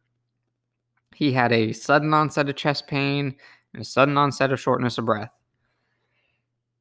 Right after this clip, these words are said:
We get on scene. He's sitting on the ground,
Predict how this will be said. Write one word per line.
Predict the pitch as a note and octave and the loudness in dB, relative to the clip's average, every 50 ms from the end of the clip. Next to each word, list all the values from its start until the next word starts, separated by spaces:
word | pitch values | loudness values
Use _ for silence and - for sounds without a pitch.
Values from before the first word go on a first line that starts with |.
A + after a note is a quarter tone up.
| _ _ - | _ _ 0
We | D#3 E3+ E3 | 2 2 6
get | D#3 E3+ D#3+ | 6 6 8
on | E3 D#3 D3+ D3 | 8 6 4 2
scene. | - - F#3+ F#3+ F#3+ F#3+ F#3 F#3 F#3 - _ _ _ _ _ _ _ _ _ _ _ _ _ _ _ _ _ _ _ _ _ _ _ _ _ _ _ | 0 0 0 0 0 0 0 -2 -6 -8 _ _ _ _ _ _ _ _ _ _ _ _ _ _ _ _ _ _ _ _ _ _ _ _ _ _ _
He's | _ - - D#3 C#3 C3 B2+ B2 - - - | _ -8 -2 0 0 0 0 -4 -6 -12 -12
sitting | - - E3+ E3+ E3 F3 E3+ | -4 0 0 0 0 2 0
on | E3+ E3 | 2 0
the | E3 | 0
ground, | D#3 D#3 D#3 D#3 D#3 D#3 D3+ D3+ D3+ D3+ D3+ | 2 2 2 4 4 4 4 2 2 0 -2